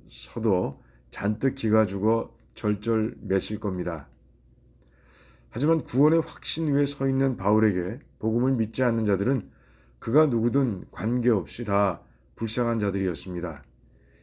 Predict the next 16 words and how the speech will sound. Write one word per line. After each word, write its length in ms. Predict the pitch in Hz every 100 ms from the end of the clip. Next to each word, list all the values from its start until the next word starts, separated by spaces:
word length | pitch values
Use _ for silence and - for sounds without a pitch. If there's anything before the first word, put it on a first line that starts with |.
| -
예수님을 480 | 135 139 160 165 156
믿지 280 | 127 -
않으면 580 | 135 98 107 107 90 120 -
그 160 | 135
끝이 580 | - 143 - - 143 139 - _ _
멸망이라는 920 | - 107 113 131 135 131 120 117 113 110
걸 260 | 120 113
확실히 500 | - - - - 131
알았기 340 | 104 85 98 110
때문입니다. 760 | 131 117 113 101 90 85 71 - _ _ _ _ _ _ _ _ -
바울 260 | 107 139
자신은 560 | 143 120 127 135 120 135
천국을 480 | - 160 151 139 147
소유한 400 | - 139 135 123
백성이지만 800 | 104 - 107 95 90 92 82 71 _ _ _ _
시위대원들은 1040 | - - 147 139 127 113 104 95 135 127